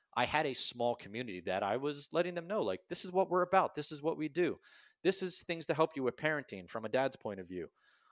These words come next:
Um, and by the way, everyone, we have a product coming along, and this is what it is," you know, and, you know, I give them updates. "It's gonna be ready soon," et cetera, et cetera. But hey, when the time came around to launch, th-, that was my launch list, and people were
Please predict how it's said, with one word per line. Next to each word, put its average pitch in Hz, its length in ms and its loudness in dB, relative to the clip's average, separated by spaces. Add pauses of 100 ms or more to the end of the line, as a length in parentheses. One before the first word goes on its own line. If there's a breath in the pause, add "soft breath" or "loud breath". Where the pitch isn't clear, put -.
(100)
Um, 92 480 -2 (180)
and 117 420 -2
by 156 120 8
the 151 80 2
way, 143 420 4 (460)
everyone, 131 400 0
we 127 100 -2
have 135 260 6
a 120 40 -2
product 123 360 4
coming 117 220 -4
along, 107 540 2
and 98 380 -4
this 98 220 -2
is 104 80 -8
what 101 140 2
it 90 120 -2
is," 87 300 -2 (420 soft breath)
you 113 120 -8
know, 92 320 0
and, 90 300 -6 (260)
you 139 100 -4
know, 101 80 0
I 104 100 4
give 113 180 -2
them 107 180 -2
updates. 95 500 0
"It's 95 100 -10
gonna 95 160 -8
be 101 80 -6
ready 101 180 -2
soon," 95 380 -6
et - 80 -12
cetera, 98 220 -4
et - 60 -10
cetera. 123 200 -6
But 151 260 6 (240)
hey, 202 180 0
when 120 180 -2
the 120 80 -2
time 208 280 -2
came 196 220 0
around 123 340 2
to - 100 -2
launch, 104 480 -2 (100)
th-, 104 140 -2 (120)
that 127 120 2
was 233 120 -6
my 110 80 0
launch 131 340 -2
list, 76 240 -8
and 87 80 -20
people 165 280 -6
were 117 240 -2